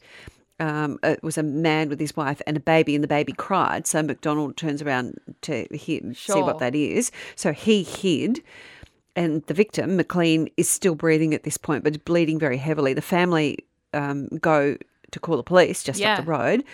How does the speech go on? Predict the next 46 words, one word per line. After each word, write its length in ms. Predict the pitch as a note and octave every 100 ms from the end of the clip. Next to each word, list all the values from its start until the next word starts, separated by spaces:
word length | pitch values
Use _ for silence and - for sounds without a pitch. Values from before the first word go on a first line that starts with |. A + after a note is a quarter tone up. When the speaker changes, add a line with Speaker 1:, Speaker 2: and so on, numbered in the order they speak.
| - - - -
Speaker 1:
As 120 | F#3
soon 280 | - G#3+ G#3+
as 120 | F#3+
they 180 | F#3 E3
left, 500 | D#3+ E3 G#3 - -
though, 280 | D3+ C#3 F3
McDonald 480 | F#3 - E3 D#3+ D#3+
comes 240 | E3 D#3+
out 160 | F3 E3+
of 80 |
wherever 320 | D#3 D#3 D3 D3
he's 140 | C#3
hiding, 600 | - E3 D#3+ C#3+ D3+ C4+ - - - _ _ -
pulls 380 | - G3+ G#3 G3+
McLean 440 | F#3+ - F3 E3
further 580 | - - - G3+ A3 G#3
into 220 | F#3+ E3+
the 100 | E3+
lane 420 | D3 D#3 C#3+ D3+
Speaker 2:
No. 100 | A3 A#3+
Speaker 1:
and 100 | G#3
stabbed 480 | - - - E3+ D#3+
him 160 | F3+ D#3
again. 400 | D3 D#3+ D3+ C#3+
Yes, 300 | D3+ C#3+ -
a 40 |
total 300 | D3+ D#3+ C#3+
of 80 | C#3+
six 300 | - F3 -
times. 380 | - C#3+ B2+ - - - -
He 160 | _ E3+
then 200 | D#3 C#3+
pulls 320 | - A#3+ A#3
down 180 | G3+ E3+
McLean's 420 | D3 - D3+ D3+
trousers, 460 | - D#3+ D3 D3+ D#3
slices 440 | - F#3+ F3 E3
off 140 | E3+ -
his 100 | C3+
penis, 420 | D#3+ D3 C#3 -
puts 260 | - - -
it 60 |
into 180 | C#3 D3+
a 40 |
plastic 420 | C#3 C3 C3+ C#3+ -
bag. 380 | A#2+ A2+ G2